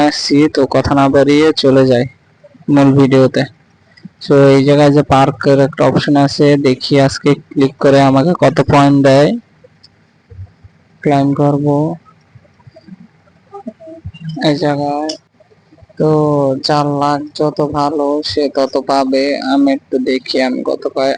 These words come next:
আট পয়েন্ট পাইছি। তো গত সপ্তাহে কিন্তু আমাকে অন্য একটি মেইলে বেশি পয়েন্ট দিছিল,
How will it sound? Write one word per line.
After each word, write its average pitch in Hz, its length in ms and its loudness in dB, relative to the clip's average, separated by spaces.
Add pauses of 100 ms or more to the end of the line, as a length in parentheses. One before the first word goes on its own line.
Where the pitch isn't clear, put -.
আট 151 160 -4 (100)
পয়েন্ট 143 300 0
পাইছি। 131 360 0 (800)
তো 147 140 2
গত 139 280 0
সপ্তাহে 151 360 0
কিন্তু 151 260 0
আমাকে 143 460 0 (220)
অন্য 135 220 0
একটি 147 320 -4 (120)
মেইলে 139 480 4 (100)
বেশি 135 340 0
পয়েন্ট 135 340 2
দিছিল, 131 300 0